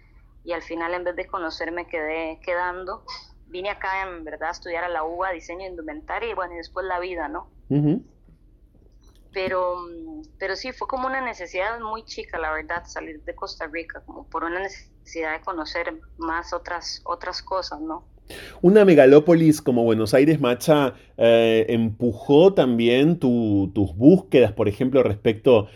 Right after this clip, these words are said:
Speaker 2: de tu orientación sexual?
Speaker 1: No, eso es algo que me pasó <laughs> sí, siempre, yo creo. O sea, tengo recuerdos de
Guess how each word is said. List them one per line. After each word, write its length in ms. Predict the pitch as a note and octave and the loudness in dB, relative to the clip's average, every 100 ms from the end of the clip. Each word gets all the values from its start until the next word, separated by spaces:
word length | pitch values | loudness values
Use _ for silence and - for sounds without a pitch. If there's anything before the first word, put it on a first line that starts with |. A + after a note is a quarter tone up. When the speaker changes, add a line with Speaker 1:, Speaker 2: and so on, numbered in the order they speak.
| - _ | -20 _
Speaker 2:
de 140 | A2 | -4
tu 640 | G#2 G2+ F#2+ F#2 F2+ F2+ F2+ | -2 0 0 0 -2 -2 0
orientación 520 | F#2 F#2+ F#2 F2+ G#2 | 0 0 0 -2 -2
sexual? 580 | G#2 G2 A2 C3+ D4+ D4 _ _ - - | -4 0 2 4 2 -2 _ _ -20 -12
Speaker 1:
No, 440 | C#4 B3+ G3+ G3 | -8 -4 -2 -4
eso 220 | G3+ A#3+ A3+ | -6 -8 -8
es 60 | |
algo 260 | G#3+ G3+ G#3 | -6 -6 -6
que 100 | F#3+ | -10
me 120 | E3 | -12
pasó 760 | D#3 D#3 - F3 F3+ F3 D#3+ D#3 D#3+ | -12 -12 -8 -6 -4 -6 -8 -12 -16
<laughs> 60 | |
sí, 600 | E3+ - F3+ - G#3+ G3+ _ _ | -14 -14 -14 -14 -14 -16 _ _
siempre, 380 | F#3+ F#3 E3 E3+ | -18 -16 -16 -16
yo 120 | E3+ | -16
creo. 280 | - F3+ F3+ | -12 -8 -8
O 40 | E3+ | -8
sea, 200 | F3 G#3 | -10 -12
tengo 260 | E3+ F3+ E3 | -10 -8 -8
recuerdos 540 | E3 E3 E3 E3+ E3 | -8 -8 -10 -10 -14
de 520 | D#3 D3+ C#3+ C5+ C5+ | -14 -14 -14 -14 -16